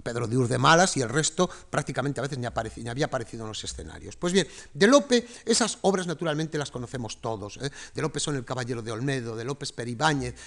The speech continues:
que se repite con frecuencia en escena, y naturalmente,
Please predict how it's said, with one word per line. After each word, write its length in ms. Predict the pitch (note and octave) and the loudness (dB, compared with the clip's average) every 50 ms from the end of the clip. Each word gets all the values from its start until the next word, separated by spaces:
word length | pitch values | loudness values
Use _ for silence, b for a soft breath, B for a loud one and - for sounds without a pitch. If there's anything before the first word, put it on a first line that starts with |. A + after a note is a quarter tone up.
| B B | B B
que 100 | - C#3 | -8 -6
se 140 | - - D3 | -4 -4 -4
repite 380 | C#3+ D#3 - G3+ G3 D#3 D3+ C3+ | -4 -2 -2 -2 -2 -2 -2 -4
con 160 | - C3 A#2+ | -4 -6 -6
frecuencia 420 | - - - - C3+ B2 - C3 | -6 -8 -6 -6 -6 -6 -4 -6
en 80 | A#2+ A2+ | -6 -6
escena, 360 | - - - C#3+ C3+ B2+ C3+ | -4 -2 0 0 0 0 2
y 60 | E3 | 4
naturalmente, 840 | F#3+ F#3+ - - G3+ A3+ G#3+ F#3 F3 D#3 D3+ D3 C3 A2+ - A2 F#2+ | 4 4 4 6 6 6 8 8 6 6 6 4 2 0 -4 -8 -8